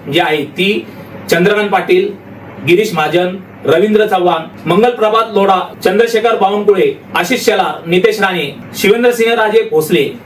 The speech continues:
राहुल कुल, माधुरी मिसाळ, संजय कुटे, राधाकृष्ण विखे पाटील, गणेश नाईक,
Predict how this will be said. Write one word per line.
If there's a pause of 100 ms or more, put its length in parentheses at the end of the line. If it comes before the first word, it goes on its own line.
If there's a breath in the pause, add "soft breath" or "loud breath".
(180)
राहुल
कुल, (200)
माधुरी
मिसाळ, (520)
संजय
कुटे, (440)
राधाकृष्ण
विखे
पाटील, (420)
गणेश
नाईक,